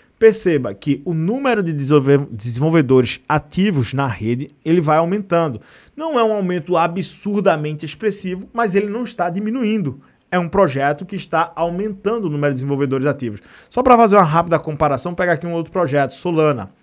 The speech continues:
Vou pegar o mesmo padrão, tá? Tirar aqui, desmarcar taxas, botar atividade de desenvolvedores. Desmarcar ali as taxas também.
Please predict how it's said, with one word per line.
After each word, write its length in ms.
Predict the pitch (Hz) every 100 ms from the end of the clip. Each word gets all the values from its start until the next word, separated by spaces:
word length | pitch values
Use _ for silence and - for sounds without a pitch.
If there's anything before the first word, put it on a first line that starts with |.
| _ _ _ _
Vou 120 | - 131
pegar 360 | 170 160 -
o 40 | 175
mesmo 440 | 170 196 208 214
padrão, 540 | 202 202 135 135 117 110 _ _ _ _
tá? 240 | 123 120 131
Tirar 240 | 147 135
aqui, 180 | 131 127
desmarcar 460 | 120 131 120 131 139
taxas, 320 | 170 185 170
botar 260 | 151 151 151
atividade 460 | 147 147 139 135
de 60 | 131
desenvolvedores. 800 | 143 143 143 139 127 107 - - _ _ _ _ _ _ _ _ _ _ _ _ _ _ _ _ _ -
Desmarcar 520 | 120 123 135 127 135
ali 100 | 127
as 160 | 139 -
taxas 380 | 120 120 131
também. 440 | - 143 123 113